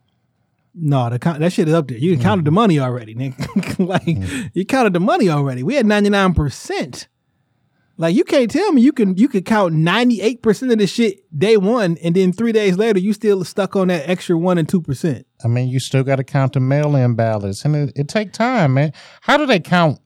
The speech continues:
Speaker 2: votes? Like, they doing this shit with an abacus? Is it by hand? Like, how does that shit happen?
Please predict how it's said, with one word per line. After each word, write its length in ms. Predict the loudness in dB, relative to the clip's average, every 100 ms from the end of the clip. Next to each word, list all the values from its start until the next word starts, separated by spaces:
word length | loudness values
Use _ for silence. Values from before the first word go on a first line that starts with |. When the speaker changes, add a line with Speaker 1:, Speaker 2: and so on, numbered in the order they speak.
| -4
Speaker 2:
votes? 460 | 0 0 -2 -8
Like, 280 | -2 -2 0
they 100 | -2
doing 240 | 0 0
this 120 | 0 0
shit 180 | -2
with 100 | -2
an 60 | -2
abacus? 600 | 0 0 -2 -4 -4 -2
Is 140 | -4 -4
it 100 | 0
by 160 | 0 2
hand? 460 | 0 0 0 -2
Like, 180 | -2 -2
how 140 | -2 -2
does 140 | -2
that 140 | -4 -4
shit 160 | -4
happen? 380 | -2 -4 -6 -8